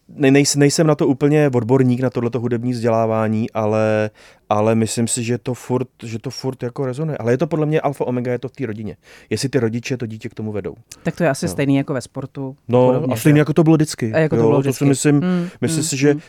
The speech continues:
Speaker 1: že, že ono to na první pohled vypadá, že, že ty děc-, že, že to prostě je to za-, za-,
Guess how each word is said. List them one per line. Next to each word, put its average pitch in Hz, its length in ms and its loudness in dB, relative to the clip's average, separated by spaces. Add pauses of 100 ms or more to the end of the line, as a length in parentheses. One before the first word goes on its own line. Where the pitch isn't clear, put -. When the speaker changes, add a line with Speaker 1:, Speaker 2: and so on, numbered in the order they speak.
Speaker 1:
že, 117 260 2
že 127 140 2
ono 127 200 2
to 139 120 2
na 127 100 2
první 127 320 -2
pohled 131 300 -4
vypadá, 120 500 0
že, 123 260 -4 (220)
že 110 120 -10
ty 123 100 -8
děc-, 117 320 -8
že, 117 220 -2
že 113 120 -2
to 113 120 -16
prostě 113 260 -10
je 127 40 -4
to 123 120 -6
za-, 113 180 -4
za-, 107 320 -4